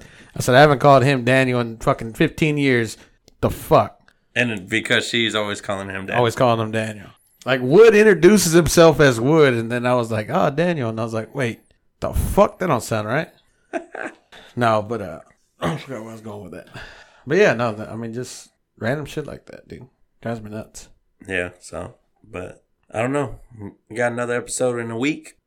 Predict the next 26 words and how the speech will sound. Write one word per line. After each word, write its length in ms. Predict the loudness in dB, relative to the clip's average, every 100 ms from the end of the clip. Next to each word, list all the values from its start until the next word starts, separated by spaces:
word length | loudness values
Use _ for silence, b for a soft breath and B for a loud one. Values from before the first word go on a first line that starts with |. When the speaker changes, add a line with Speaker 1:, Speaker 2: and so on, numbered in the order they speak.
| _ _ _ -10
Speaker 1:
I 60 | 0
let 240 | 0 0
you 60 | 2
fill 180 | 4 4
Speaker 2:
See 60 |
Speaker 1:
me 60 | 4
Speaker 2:
what 80 | 2
Speaker 1:
in 60 |
on 0 |
Speaker 2:
happens. 160 | 2 4
Speaker 1:
that 140 | 4 2
one, 140 | -2
too. 220 | -2 0 2
I 40 |
mean, 160 | 0 0
I 120 | 0
feel 180 | 2 4
like 160 | 4
I 80 | 4
missed 260 | 2 0 -2
a 40 | -2
great 220 | 2 4
episode, 400 | 2 2 0 0
this 160 | 0
last 320 | 0 2 2 0
one. 300 | -4 -6